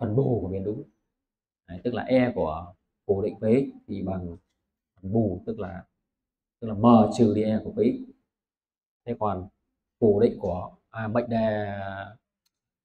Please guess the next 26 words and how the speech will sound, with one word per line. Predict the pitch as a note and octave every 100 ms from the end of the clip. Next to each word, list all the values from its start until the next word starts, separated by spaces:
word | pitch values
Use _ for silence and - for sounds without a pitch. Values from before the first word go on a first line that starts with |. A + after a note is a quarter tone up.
| _ _ _ _ _ _ -
cái | C3
miền | C3 B2 G#2+
đúng | B2 G#3+ -
của | G2 E2
cái | A#2 B2 - - _ _ _
P | C#3 C3+ C3+
X | E3+ - - _ _ _ _ _
hội | D3 D#3+
Q | - C#3 C3 F3+
X | - _ _ _ _ _ _ _ -
thì | G#2 G#2
nó | G2+ G#2+
lại | B2 F2
là | F#2+ F#2+ F2 - - _ _ _ _ _ _
giao, | C#3+ D3+ C#3+ - _ _ _ _ _ _ _
rất | D3
dễ | C3+ D3
nhớ. | C#3+ D#3+ - _ _ _ _ _ _ _ _ _ -
Đấy. | G2 A3 - _ _ _ _ _ _ _ _ _
Thế | C3+ C3+ A2+
hợp | B2+ B2
cũng | B2+ B2+
thế, | C3 D3+ - _ _ _ _ _ _
siêu | - C#3+ C#3
dễ | C3+
nhớ. | C3 C3